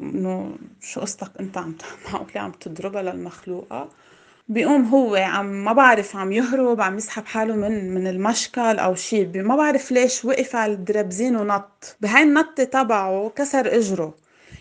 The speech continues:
يعني لا شيرين خاصة <laughs> بكسرة إجره ولا حدا دقر فيه أساسًا.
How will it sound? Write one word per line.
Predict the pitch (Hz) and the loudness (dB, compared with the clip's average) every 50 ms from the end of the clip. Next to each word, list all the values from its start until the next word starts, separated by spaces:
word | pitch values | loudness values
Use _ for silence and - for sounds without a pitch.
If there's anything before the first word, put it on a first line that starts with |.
| _ _ | _ _
يعني | 208 190 185 190 | -4 -2 -2 0
لا | 196 220 262 | 2 2 2
شيرين | 277 - 311 285 294 302 277 | 4 4 4 4 4 4 4
خاصة | - - 269 254 - - 247 247 | 2 0 -4 -4 -4 -2 0 0
<laughs> | |
بكسرة | 214 220 214 - 247 - - 226 220 214 - 226 | 0 0 0 -4 -8 -6 -4 -6 -6 -4 -4 -4
إجره | 214 220 214 220 | -2 0 2 2
ولا | 214 226 269 311 330 | 4 6 6 6 4
حدا | 302 - - 285 302 285 294 | 4 0 -2 -4 0 0 2
دقر | 220 277 - - 277 262 226 | 2 2 2 2 2 0 0
فيه | 190 - - - 285 294 285 - | -4 -8 -8 -8 -6 -6 -6 -8
أساسًا. | 226 214 - 247 240 233 226 233 - 175 - - | -8 2 4 6 6 6 4 0 -6 -8 -8 -10